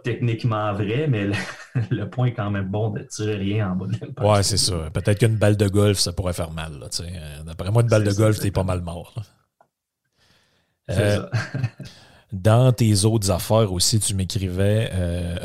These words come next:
Speaker 2: ah ben oui, évidemment. Est-ce que il existe vraiment un dark side of the moon, un, un côté sombre de la lune,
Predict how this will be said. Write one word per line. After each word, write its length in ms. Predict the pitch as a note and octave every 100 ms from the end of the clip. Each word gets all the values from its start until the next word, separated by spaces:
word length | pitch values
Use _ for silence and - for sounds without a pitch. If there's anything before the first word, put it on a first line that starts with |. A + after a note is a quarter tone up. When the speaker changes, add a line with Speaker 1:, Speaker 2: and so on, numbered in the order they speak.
| G#2+
Speaker 2:
ah 120 | A#2
ben 160 | F2 F2
oui, 140 | D#2+ E2 _
évidemment. 500 | - E2 E2+ E2+ F2+ F#2+ - -
Est-ce 320 | G2+ G#2+ -
que 500 | - C#3+ D3+ D3+ C#3+ -
il 220 | G2 F#2
existe 540 | G#2 G2 F#2 A2 A2+ F#2+
vraiment 320 | F#2 F#2 G2
un 600 | G#2+ G2 F2+ E2 D#2+ D#2+
dark 380 | D#2+ G2 G2 G#2+
side 340 | - A2+ A2
of 120 | G2 F#2+
the 100 | F2+
moon, 280 | F#2+ F2+ D#2
un, 480 | D#2+ D#2+ D#2+ D#2+ F#2
un 40 |
côté 420 | - A2+ G#2+ A2+
sombre 320 | F#2+ - A2+ G#2
de 40 |
la 120 | F#2+ F2+
lune, 280 | F#2+ F#2